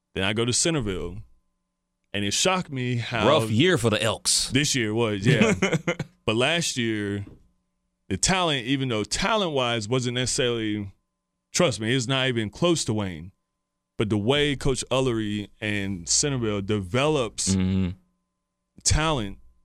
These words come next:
Speaker 1: you know what I'm
Speaker 2: They
Speaker 1: saying?
Speaker 2: were young this year.
Speaker 1: They were young.
Speaker 2: All sophomores, right?
Speaker 1: Right. They were super young.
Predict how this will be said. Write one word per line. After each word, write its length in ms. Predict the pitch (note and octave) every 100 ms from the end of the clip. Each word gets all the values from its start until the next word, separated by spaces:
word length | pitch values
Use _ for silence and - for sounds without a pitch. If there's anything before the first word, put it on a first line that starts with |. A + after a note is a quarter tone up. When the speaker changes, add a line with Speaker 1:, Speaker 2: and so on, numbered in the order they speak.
| _
Speaker 1:
you 100 | A2+
know 60 | A#2
what 40 |
I'm 40 | A2
Speaker 2:
They 60 |
Speaker 1:
saying? 120 | A#2+
Speaker 2:
were 60 | D#3+ G#2
young 240 | D3+ D#3 G#2+
this 160 | F#2+
year. 260 | F#2+ E2+ G2 _ -
Speaker 1:
They 120 | B2+
were 160 | C3+ C3
young. 320 | G#2+ F#2 F#2
Speaker 2:
All 180 | G#2 B2
sophomores, 500 | D#3+ D3+ A2 G#2 F2+
right? 180 | G2+ A#2+
Speaker 1:
Right. 300 | A#2 A2 G2
They 120 | A#2
were 100 | A#2+
super 280 | - C#3+ B2
young. 400 | A#2 G2 F#2